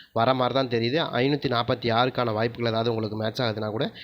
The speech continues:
நீங்க எடுத்து ப்ளே பண்ணி பாருங்க. எக்ஸாக்டா வரக்கான வாய்ப்புகளும் இருக்கிற மாதிரி தெரியுது. சரியா? அதை தாண்டி வந்தாக்கா எனக்கு தெரிஞ்சு ஏழு, ரெண்டு ப்ளஸ் மூணாம் நம்பர் இதுக்குள்ளேயும் ஆட்டம் இருக்கு.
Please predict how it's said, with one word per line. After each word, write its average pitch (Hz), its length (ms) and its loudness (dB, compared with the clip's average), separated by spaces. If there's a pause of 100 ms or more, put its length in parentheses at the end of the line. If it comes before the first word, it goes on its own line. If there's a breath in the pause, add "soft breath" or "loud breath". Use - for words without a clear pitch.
(160 loud breath)
நீங்க 113 200 0
எடுத்து 127 260 0
ப்ளே 120 180 2
பண்ணி 120 180 0
பாருங்க. 131 480 -2
எக்ஸாக்டா 143 560 2
வரக்கான 127 260 0
வாய்ப்புகளும் 120 400 0
இருக்கிற 117 240 -2
மாதிரி 110 280 -2
தெரியுது. 104 140 -4
சரியா? 113 340 -2 (280 loud breath)
அதை 120 220 2
தாண்டி 165 400 4
வந்தாக்கா 147 380 0
எனக்கு 147 420 2
தெரிஞ்சு 147 240 0
ஏழு, 151 380 4
ரெண்டு 131 500 0 (380 loud breath)
ப்ளஸ் 151 220 2
மூணாம் 131 340 2
நம்பர் 113 240 -2
இதுக்குள்ளேயும் 143 720 2
ஆட்டம் 127 280 2
இருக்கு. 123 320 0